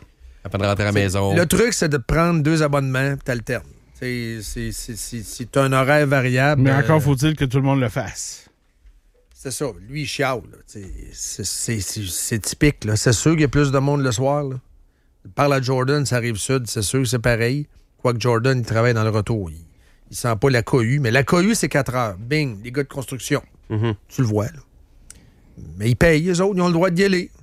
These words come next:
Speaker 2: Donc, c'est sûr qu'il faut que tu choisisses ton moment, là. Mais le matin,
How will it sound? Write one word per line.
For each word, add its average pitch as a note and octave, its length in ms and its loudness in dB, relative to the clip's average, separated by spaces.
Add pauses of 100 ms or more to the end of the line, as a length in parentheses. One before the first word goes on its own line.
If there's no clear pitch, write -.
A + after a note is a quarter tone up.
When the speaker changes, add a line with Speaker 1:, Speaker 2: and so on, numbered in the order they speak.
Speaker 2:
Donc, C#3 320 -4
c'est D3+ 160 -2
sûr G3 160 0
qu'il D#3+ 80 -6
faut D#3 80 -2
que C3 60 -8
tu - 60 -8
choisisses D3+ 360 0
ton D#3+ 120 0
moment, D3 260 0
là. F3 200 -8 (560)
Mais G3 380 2
le F#3 180 2
matin, A#3+ 560 2